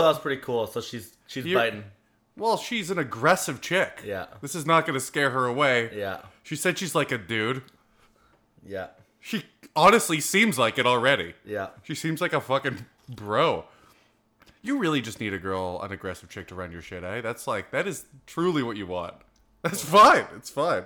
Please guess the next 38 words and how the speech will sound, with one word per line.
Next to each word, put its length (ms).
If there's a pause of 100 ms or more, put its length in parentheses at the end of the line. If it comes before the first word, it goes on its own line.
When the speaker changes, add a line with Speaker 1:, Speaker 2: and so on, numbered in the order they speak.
(160)
Speaker 1:
Fuck 160
yeah, 140
what's 300
wrong 160
with 80
that? 160 (260)
Speaker 2:
Nothing. 380
As 100
long 120
as 60
Speaker 1:
Throw 120
Speaker 2:
she's 60
Speaker 1:
some 140
big 240
Speaker 2:
fucking 200
Speaker 1:
titties 80
in 60
my 80
Speaker 2:
big 80
old 100
Speaker 1:
fucking 160
Speaker 2:
titties. 160
Speaker 1:
face. 400 (1700)
Speaker 2:
And 100
then 100
Chad 240
goes, 220 (120)
"Oh, 580 (340)
I 80
think 280
you 60
should 200
practice 460
more 240
with 180
your 120
left. 600 (460)
Trust." 840